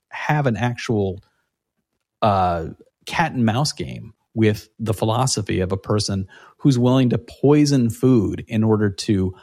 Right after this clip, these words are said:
hopefully, if somebody comes and steals this, it will then hurt them. So the Zarantine are kind of slow motion winning this fight with the Klingons just by the fact that they've poisoned this stuff. But they, Phlox and Archer are having difficulty convincing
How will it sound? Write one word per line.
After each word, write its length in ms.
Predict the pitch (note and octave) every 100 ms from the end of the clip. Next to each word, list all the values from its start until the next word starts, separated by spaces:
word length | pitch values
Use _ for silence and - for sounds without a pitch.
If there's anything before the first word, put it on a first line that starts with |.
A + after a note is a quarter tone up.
| - -
hopefully, 600 | G3 G3+ C#3 A2 F#2 G2+
if 100 | -
somebody 320 | D#3 D3+ C3
comes 260 | - A#2+
and 100 | G2+ F#2
steals 300 | C#3 A#2+ G2+
this, 260 | E2+ F2 -
it 80 | G2+
will 160 | F#2+
then 160 | G2 F2+
hurt 280 | - - D#2+
them. 180 | - G#2+ _ _ _ _ _
So 120 | -
the 100 | A2+
Zarantine 760 | G#2+ B2+ C3 B2+ D3 C3+ G#2+ F#2+ - _ _ _ -
are 380 | A2+ G#2+ G#2 F#2 - _ _ _ _ _ -
kind 240 | - D3
of 180 | C3 - _ _
slow 240 | - C#3+ C#3
motion 400 | C#3 B2 G2 F#2+
winning 420 | A#2+ C3+ G#2 F#2+
this 180 | F2+ -
fight 280 | A#2 A2
with 120 | F#2+ F#2
the 80 | -
Klingons 540 | A#2+ A#2 F#2 F2+ -
just 240 | A#2 G2+
by 100 | -
the 80 | G2+
fact 220 | F#2+ G2 F#2
that 100 | F2+
they've 180 | E2+ -
poisoned 380 | - G2+ E2+ F#2
this 100 | F2+
stuff. 220 | - D2+ -
But 160 | G#2
they, 220 | A2 A2 G#2+ - - _ _
Phlox 460 | - - D#3 D3+ -
and 100 | B2 -
Archer 360 | A2 A2 A2+ G2+
are 40 |
having 220 | G#2+ G#2
difficulty 920 | G2+ G2 G2 F#2+ _ G#2+ G2 F#2+ F#2 - - _
convincing 840 | - G#2 F#2 A2 G#2+ G2 F2+ F2+